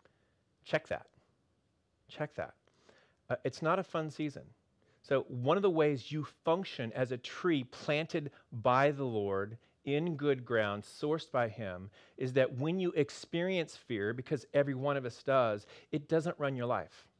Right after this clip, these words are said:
It doesn't drive your decision-making process. This is why in Jeremiah it says that he does not fear. It's not that you don't experience that. It's just the heat doesn't kill you, right? You are not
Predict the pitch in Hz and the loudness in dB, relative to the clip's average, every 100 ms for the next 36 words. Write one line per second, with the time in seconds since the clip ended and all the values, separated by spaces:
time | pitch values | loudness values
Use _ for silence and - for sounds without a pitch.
0 | - 135 113 139 131 160 127 127 117 113 | -6 -4 2 2 2 -4 0 4 4 4
1 | 113 107 107 139 120 127 110 110 117 110 | -2 -10 -8 -8 -6 -4 -4 -4 -6 -8
2 | - - _ _ _ - 107 110 - - | -10 -20 _ _ _ -2 -2 -2 -10 -10
3 | - - - _ _ - 131 156 143 147 | -16 -20 -20 _ _ -12 -8 -4 4 4
4 | 143 131 135 143 135 - 127 - - _ | 4 2 2 2 0 -2 -6 -6 -20 _
5 | _ 127 120 - 120 151 147 147 - - | _ -4 -4 -6 0 2 2 -2 -4 -8
6 | 202 101 - _ - - 170 175 165 - | -4 -4 -6 _ -10 -2 2 2 0 -2
7 | 127 151 135 - - - 190 196 147 - | -2 0 -2 -6 -14 -4 0 0 0 0
8 | 110 - - - 135 - - 139 - - | 0 0 -8 -12 -8 -6 -4 -4 -6 -6
9 | 196 196 - _ - 135 147 - _ - | -4 -4 -10 _ 0 0 0 -6 _ -18
10 | - 151 147 78 - _ _ _ _ _ | -4 -2 -2 -8 -16 _ _ _ _ _
11 | - 127 127 - - 135 135 131 135 139 | 0 0 -2 -14 -6 -2 2 6 6 4